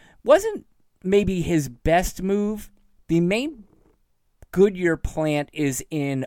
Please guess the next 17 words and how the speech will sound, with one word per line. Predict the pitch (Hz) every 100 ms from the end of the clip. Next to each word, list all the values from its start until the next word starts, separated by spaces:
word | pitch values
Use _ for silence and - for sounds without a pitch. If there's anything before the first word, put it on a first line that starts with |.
| -
Ohio, | 135 117 - 143 135 101 98 - _ _ _ 147
and | 143 151
Ohio | 143 131 208 214 190
is | 156 147 143
a | 143 131
swing | 120 - 139 143 139
state. | - - 123 104 - _ _ _ _ _ _
Probably | - 240 339 294
not | 202 196 170
a |
good | 131 151 156
idea | 147 131 127 127 139 156 - _ _ _ _ _ _ _
to | - 143 -
anger | 143 147 151 160
the | 127
plant | - - 135 139 139
workers | 135 135 147 143 139 - -